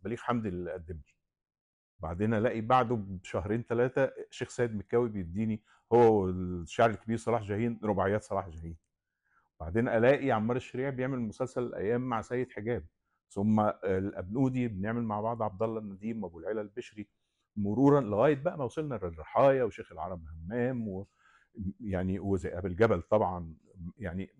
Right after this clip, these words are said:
مجموعة كبيرة جدا. فأنا حظي إن أنا اشتغلت مع كل الكبار، كمال الطويل، محمد الموجي، بليغ حمدي، سيد مكاوي، حلمي بكر. فيعني حظي كويس. الكبار اللي بعدهم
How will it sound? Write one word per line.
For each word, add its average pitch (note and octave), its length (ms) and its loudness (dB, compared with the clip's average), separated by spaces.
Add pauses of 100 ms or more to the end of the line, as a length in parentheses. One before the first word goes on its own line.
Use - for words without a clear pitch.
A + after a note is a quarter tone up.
(220)
مجموعة B2 440 -2
كبيرة D#3 220 -4
جدا. D3 320 -4
فأنا E3 200 -2
حظي G3+ 300 2
إن F3 100 -4
أنا F3 200 -6 (920)
اشتغلت C#3 400 0
مع D3+ 120 2
كل D#3+ 200 0
الكبار، A2 380 -6 (380)
كمال B2 220 4
الطويل، G#2 720 0 (400)
محمد E2+ 440 -6
الموجي، G#2 560 -4
بليغ E2+ 260 -14
حمدي، G#2+ 320 -8
سيد D#2+ 340 -10
مكاوي، A2+ 500 4 (760)
حلمي A2+ 360 2
بكر. - 400 0 (100)
فيعني G#2 680 -6
حظي D#3 320 -2
كويس. D#3+ 400 -2
الكبار B2 400 6
اللي D#3 140 6
بعدهم A2+ 480 0